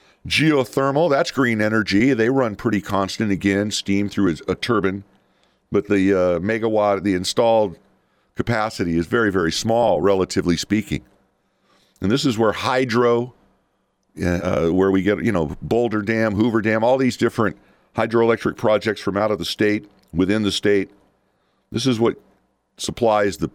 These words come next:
the biggest quantity of our electrical usage. So now we found ourselves in a situation where we're gonna meet these ambitious goals of going, quote unquote, carbon free,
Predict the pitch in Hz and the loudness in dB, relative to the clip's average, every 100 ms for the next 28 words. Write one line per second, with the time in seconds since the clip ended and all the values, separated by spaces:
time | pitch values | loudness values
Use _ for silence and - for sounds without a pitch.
0 | _ - 117 95 90 - - - 107 104 | _ -4 -2 0 -2 -4 -14 -8 0 2
1 | 107 87 87 80 90 85 92 - 92 87 | 2 2 0 2 0 2 0 -2 -4 -2
2 | 82 101 117 - - - _ _ _ _ | 0 0 0 -6 -10 -20 _ _ _ _
3 | _ _ _ _ - - - - - 131 | _ _ _ _ -20 -20 -20 -20 -4 -2
4 | 165 233 165 156 143 127 117 135 123 113 | 0 -2 -2 0 0 0 0 0 0 0
5 | 104 131 - 113 120 123 110 107 107 117 | 0 0 0 0 2 0 0 0 0 0
6 | 113 110 113 98 98 95 156 185 123 - | 0 0 0 2 0 0 0 0 -2 0
7 | 120 127 110 101 82 113 101 - 139 120 | 0 2 2 -2 0 0 0 0 0 0
8 | 104 123 110 - 165 123 87 - 220 151 | 0 -2 -2 0 -2 0 -4 -2 -2 0
9 | 104 | -2